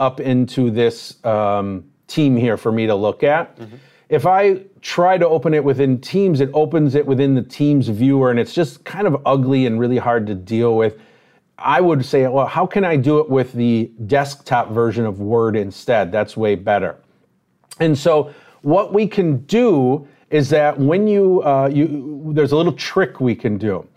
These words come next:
Speaker 1: First, we go to the channel that we want to look at the files, which is what we did. We went to the general channel.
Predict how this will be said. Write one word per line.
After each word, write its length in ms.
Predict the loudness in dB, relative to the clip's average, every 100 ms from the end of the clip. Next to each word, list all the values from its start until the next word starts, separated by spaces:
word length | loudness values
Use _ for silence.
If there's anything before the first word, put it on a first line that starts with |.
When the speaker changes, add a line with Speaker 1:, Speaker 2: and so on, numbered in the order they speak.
| _ _ _
Speaker 1:
First, 380 | -4 0 0 2
we 100 | 0
go 220 | 2 2
to 100 | 4
the 100 | 0
channel 840 | -2 -2 0 2 2 2 0 -2 -6
that 280 | -2 0 2
we 160 | 2 2
want 380 | 2 0 -2 0
to 80 | 0
look 220 | 0 0
at 180 | -2 0
the 100 | -2
files, 480 | 0 0 0 -2 -2
which 240 | -6 -4
is 160 | -10 -6
what 220 | -2 0
we 100 | 0
did. 260 | 2 0 0
We 100 | -2
went 180 | -4 -2
to 80 | -2
the 80 |
general 420 | 0 -2 -2 -4 -8
channel. 520 | -8 -8 -6 -10